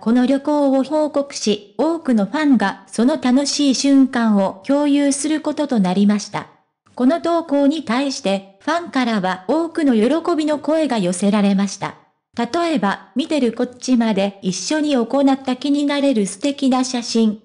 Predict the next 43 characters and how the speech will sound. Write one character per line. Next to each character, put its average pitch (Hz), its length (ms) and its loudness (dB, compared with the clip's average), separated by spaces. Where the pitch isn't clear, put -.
二 320 220 -4
人 339 160 -2
の 269 140 2
旅 214 240 2
の 240 260 2
思 247 220 2
い 277 80 0
出 277 120 2
が 233 140 0
見 240 140 4
れ 240 140 0
て 202 120 -4
と 254 180 0
っ 254 40 0
て 226 240 -4
も 196 120 4
嬉 247 300 2
し 226 180 0
い、 - 280 -10
写 226 180 -4
真 262 340 4
あ 233 60 0
り 285 140 0
が 294 100 0
と 240 500 -2
う」 - 60 -16
と 247 140 0
い 240 40 -2
っ 233 40 -6
た 254 240 -6
コ 190 160 0
メ 262 180 2
ン 269 80 4
ト 262 160 0
が 262 140 0
多 214 180 -4
数 277 320 0
あ 240 100 -2
り、 180 400 -4
彼 302 280 0
ら 233 140 0
の 185 100 0
親 262 280 2